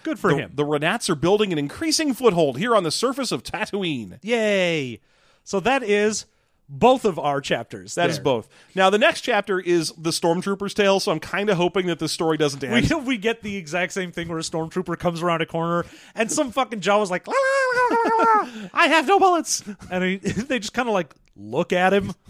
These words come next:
Speaker 1: "What?
Speaker 2: <laughs>
Speaker 1: What?"
Speaker 2: Man, if he survives that, I'll be so happy. Also, one thing we didn't mention, uh, there is a scene in the, in the chapter where Hetnikik is talking to the chiefs of the Jawas, and Kevin J. Anderson has to drop, like,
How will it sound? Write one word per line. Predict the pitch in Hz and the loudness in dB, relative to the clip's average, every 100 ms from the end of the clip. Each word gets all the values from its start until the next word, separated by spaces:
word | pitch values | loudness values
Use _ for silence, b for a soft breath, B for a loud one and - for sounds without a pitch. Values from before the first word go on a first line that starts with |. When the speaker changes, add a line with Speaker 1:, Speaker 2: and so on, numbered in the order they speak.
| 302 - | -12 -6
Speaker 1:
"What? | 214 - - | -6 -6 -14
Speaker 2:
<laughs> | - | -10
Speaker 1:
What?" | 170 269 - B B B B 226 - | -6 -6 -8 B B B B -18 -4
Speaker 2:
Man, | 170 156 | 0 0
if | 156 190 | 0 -2
he | |
survives | 196 202 156 135 | -4 0 2 2
that, | 127 123 | 0 -2
I'll | 120 | -2
be | 123 | -4
so | 131 | -6
happy. | 113 110 110 110 b b | -4 -6 -8 -12 b b
Also, | 208 220 233 | 2 4 4
one | 185 196 | 6 4
thing | 220 220 | 4 0
we | 196 | 2
didn't | 175 | 2
mention, | 156 151 165 151 151 | 2 0 0 -2 -2
uh, | 139 131 | 0 0
there | 120 151 170 | 0 -2 -2
is | 151 | -2
a | 151 | -2
scene | - 180 180 | -2 -2 -2
in | 180 156 156 | -2 -2 0
the, | 147 147 | -2 -2
in | 156 | -2
the | 147 | -2
chapter | - 147 151 147 | 0 -2 0 -4
where | 135 135 131 123 | -2 -2 -2 -2
Hetnikik | 156 143 - 151 | -6 -6 -6 -6
is | 139 | -8
talking | - 131 165 | -4 -4 -2
to | 139 | -6
the | 127 | -6
chiefs | - 156 156 - - b b b | -8 -6 -6 -6 -10 b b b
of | - 147 127 | 0 2 2
the | 135 | 0
Jawas, | 131 127 139 151 - B B B 156 | 2 2 2 0 -4 B B B -2
and | 151 131 127 - | -2 -2 -6 -2
Kevin | 214 185 156 | 0 2 0
J. | 156 143 | 0 0
Anderson | 139 - 139 | -2 -4 -2
has | 135 | -2
to | - | -4
drop, | 135 139 143 | 0 2 2
like, | 143 131 | 0 -4